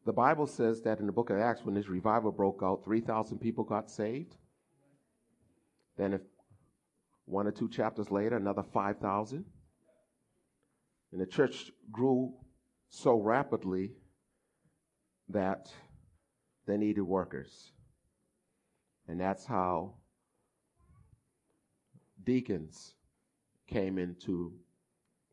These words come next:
existence in Acts chapter six. All the word deacon means is servant. Actually, it actually means slave.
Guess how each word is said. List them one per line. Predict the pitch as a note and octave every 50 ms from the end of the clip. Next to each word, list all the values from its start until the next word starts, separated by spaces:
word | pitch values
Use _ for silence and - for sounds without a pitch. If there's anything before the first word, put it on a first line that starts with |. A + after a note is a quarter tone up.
| -
existence | F#2 F2+ F2 A#2+ B2+ B2 - - E2 D#2 - - F2
in | E2 D#2+
Acts | E2+ F2 F2 F2 - - - - - -
chapter | - G#2+ E2 D#2 - -
six. | D#2+ - - C#3+ A#2+ G2 - - - - - _ _ _ _ _ _ _ _ _ _ _ _ _ _ _ _ _ _ - - _ _ _ _ _ _ _
All | G2 G#2 A#2
the | A#2
word | A2 A2+ A2 G2+
deacon | G2+ A2 A2+ A2+ A2 G2+ G2 F#2+ F#2+
means | F#2 F#2 F#2 F#2 E2
is | E2 E2 E2+ E2 - - - -
servant. | - - A#2+ G#2+ G#2 G2 - D#2 C#2+ - -
Actually, | E2+ G#2+ A#2 - E2+ C#2+
it | D2
actually | D2+ E2 - E2+
means | E2 D#2+ D#2 -
slave. | - - D#2+ F2 F#2 F#2 - -